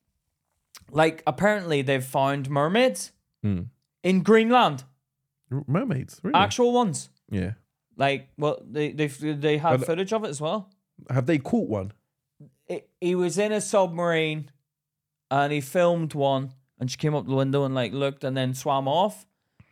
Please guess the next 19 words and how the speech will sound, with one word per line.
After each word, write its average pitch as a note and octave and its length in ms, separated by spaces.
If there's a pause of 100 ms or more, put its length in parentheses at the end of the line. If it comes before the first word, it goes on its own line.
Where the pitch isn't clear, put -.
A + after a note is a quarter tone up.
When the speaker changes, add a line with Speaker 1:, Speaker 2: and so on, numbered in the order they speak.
(460)
Speaker 1:
So, D3+ 360
and D#3+ 180
it E3+ 100
got F3+ 260
me D#3+ 120
thinking, F3 540
like, A#2+ 520
'cause C#3 160
they D#3+ 120
were D#3 120
like, D3+ 140
"Oh, E3+ 240
what, E3+ 160
what E3+ 180
did - 220
you D#3+ 40
do? F#3 280
What D3 140
did C#3+ 100